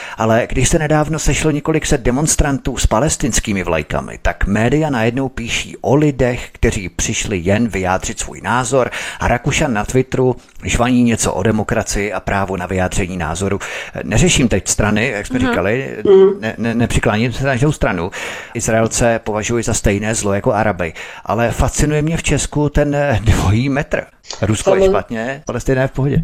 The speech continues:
Speaker 2: Mhm.
Speaker 3: Samozřejmě, eh, někdo to vtipně okomentoval, že, eh, že samozřejmě tam nedošlo k žádnému,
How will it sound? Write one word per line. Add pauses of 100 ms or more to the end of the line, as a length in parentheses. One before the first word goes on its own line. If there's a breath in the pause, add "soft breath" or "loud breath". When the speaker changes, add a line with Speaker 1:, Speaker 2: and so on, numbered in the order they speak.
Speaker 2:
Mhm.
Speaker 3:
Samozřejmě,
eh,
někdo
to
vtipně
okomentoval, (380 loud breath)
že, (320)
eh,
že
samozřejmě
tam
nedošlo
k
žádnému,